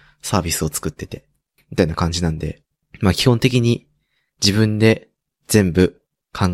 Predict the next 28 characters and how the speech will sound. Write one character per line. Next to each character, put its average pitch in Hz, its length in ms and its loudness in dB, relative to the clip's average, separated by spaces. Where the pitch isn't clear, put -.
え 78 100 -2
て、 - 320 -6
自 87 120 -2
分 90 160 0
で 110 140 4
コ - 140 -4
ミ 90 80 0
ュ 90 40 2
ニ 90 60 0
ケ - 120 -8
ー - 20 -8
シ - 140 2
ョ 92 40 -8
ン 85 40 -10
取 85 140 -12
っ - 20 -20
て、 - 340 -4
こ 76 180 -6
う - 60 -8
作 - 160 -2
っ - 20 -6
て、 - 360 -10
リ 87 120 -2
リ 80 140 -2
ー - 20 -6
ス 78 140 -2
し - 80 0
て、 - 240 -6